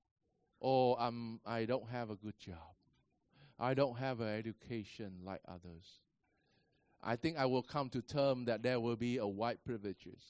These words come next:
According, if you read the Bible now, you don't need to fight with that. You don't need to fight, "Black Lives Matter, white privilege." No, we are chosen by grace, and I'm secure with that.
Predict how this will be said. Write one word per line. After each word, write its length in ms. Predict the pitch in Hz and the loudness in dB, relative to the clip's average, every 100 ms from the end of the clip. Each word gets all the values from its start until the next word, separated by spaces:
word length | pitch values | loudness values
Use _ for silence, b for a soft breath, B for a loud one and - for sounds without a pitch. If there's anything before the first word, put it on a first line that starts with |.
| - - _ _ b b b b | -20 -20 _ _ b b b b
According, 420 | 139 175 165 165 | 0 4 4 4
if 140 | 165 | 2
you 100 | 165 | 4
read 220 | 156 214 | 4 4
the 80 | 180 | 4
Bible 340 | 127 147 156 143 | 4 6 6 6
now, 120 | 135 B | 4 B
you 120 | 175 | 6
don't 100 | 233 | 6
need 160 | 226 247 | 6 4
to 80 | 226 | 2
fight 260 | - 233 | 2 0
with 140 | 214 196 | 2 0
that. 200 | 240 240 B | 0 -2 B
You 80 | 277 | 2
don't 80 | |
need 60 | 247 | 4
to 80 | 247 | 4
fight, 160 | 247 - - | 2 2 2
"Black 160 | 262 - | 2 4
Lives 200 | 254 240 | 2 2
Matter, 320 | 254 254 247 - B | 2 4 4 2 B
white 240 | 262 262 | 6 6
privilege." 220 | 285 277 233 B | 6 6 4 B
No, 460 | 254 294 302 214 165 - | 8 10 10 10 6 4
we 120 | 269 | 6
are 80 | 269 | 6
chosen 580 | - 254 277 254 285 262 | 4 2 4 4 2 2
by 400 | 269 262 277 277 _ - | 0 0 -2 -4 _ -2
grace, 320 | 254 226 - B | 2 2 0 B
and 180 | B 254 | B 6
I'm 240 | 277 269 233 | 6 6 2
secure 680 | - - 277 - 262 277 | 0 2 2 2 4 4
with 200 | 262 254 | 4 2
that. 360 | 254 269 254 | 0 -2 -4